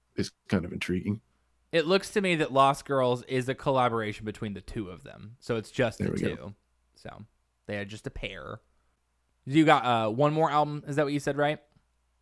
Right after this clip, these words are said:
Speaker 1: I had two more. I got confused. One of them you may have listened to. I'll just cover really quickly 'cause I thought it was pretty interesting and I thought it was worth it,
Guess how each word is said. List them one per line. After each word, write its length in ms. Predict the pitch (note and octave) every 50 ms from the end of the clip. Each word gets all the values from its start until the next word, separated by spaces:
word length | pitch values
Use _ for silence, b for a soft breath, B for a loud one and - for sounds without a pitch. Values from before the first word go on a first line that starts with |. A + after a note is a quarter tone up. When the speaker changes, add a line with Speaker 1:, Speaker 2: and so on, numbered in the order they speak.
| _ _ _ _ _ _ _ _ _ _ _ _ _ _ -
Speaker 1:
I 80 | A3 G#3+
had 240 | F#3+ G3 G3 G3 G3
two 180 | - F#3 F3+
more. 240 | D3+ D3+ C3+ C3 C3
I 40 | B2
got 120 | C3 C#3
confused. 360 | C3+ C3+ A#2 B2+ B2+ A#2+ A2+ C3
One 120 | C3+ D3+
of 80 | D#3 C#3+
them 80 | C#3+
you 80 | C3+ B2+
may 80 | B2+
have 100 | B2 A2+
listened 240 | A#2 A#2+ - - A2
to. 140 | A2+ A2+ A2
I'll 80 | A2 G#2
just 180 | G#2+ A2 -
cover 440 | - A#2 G#2 A2 A2 A2 A2 - - -
really 280 | - F2+ A2+ A#2 G2+ G2
quickly 300 | - A2+ G2 - G#2 G2
'cause 160 | - G2+ G2+
I 60 | G2
thought 140 | G2 G#2 G2
it 40 | G2
was 120 | G2 G2
pretty 280 | - - G#2+ G2 F#2+ -
interesting 600 | G#2 G2 A2 G#2+ G2 G#2 G#2+ G#2+ G#2 G#2 - -
and 80 | G#2
I 140 | G2+ G2 G2
thought 160 | F#2+ F#2 F#2
it 60 | F#2 E2+
was 120 | F2+ -
worth 280 | - - G2 G2 - G2
it, 100 | F2+